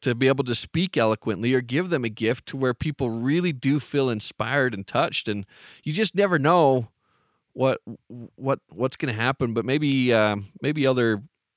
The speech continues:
Eyring said it best. Uh, he said, "The Lord sends his prepared children to his prepared servants." And, and however that, that preparation is, or whatever insecurities we have, if we're still willing to open our mouth and, and do the best we can with whatever we're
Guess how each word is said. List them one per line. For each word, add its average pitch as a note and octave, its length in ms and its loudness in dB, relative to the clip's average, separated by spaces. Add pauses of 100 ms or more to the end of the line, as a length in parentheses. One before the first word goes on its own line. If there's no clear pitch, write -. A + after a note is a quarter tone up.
(220)
Eyring D3+ 380 0
said E3 200 -2
it C#3+ 120 -6
best. D3+ 340 2
Uh, G#2 320 0
he G#2+ 140 -6
said, A#2+ 240 -2
"The A2 80 -6
Lord B2 260 0
sends C3 320 -2
his A#2+ 100 -6
prepared A#2 420 -6
children A#2+ 360 -2
to - 160 -8
his G#2+ 100 -4
prepared A#2 400 -6
servants." - 520 -8 (920)
And, A2 220 -4
and A2 140 -4
however B2+ 440 0
that, A#2+ 300 2
that - 180 -2
preparation B2+ 640 -2
is, A#2+ 320 0
or G#2+ 80 0
whatever A2+ 400 0
insecurities A#2+ 720 -2
we G#2+ 140 -6
have, A2+ 420 0 (340)
if C3 180 -6
we're B2+ 120 -2
still C3+ 280 0
willing B2+ 280 0
to A2 80 -2
open B2 260 0
our G#2 120 0
mouth A2+ 460 0 (400)
and, G#2 380 -2
and G#2 180 -4
do B2 140 0
the A#2 120 0
best A#2 340 0
we A#2 100 -6
can A#2+ 300 -2
with G#2 180 -6
whatever A2 400 0
we're G2+ 160 -6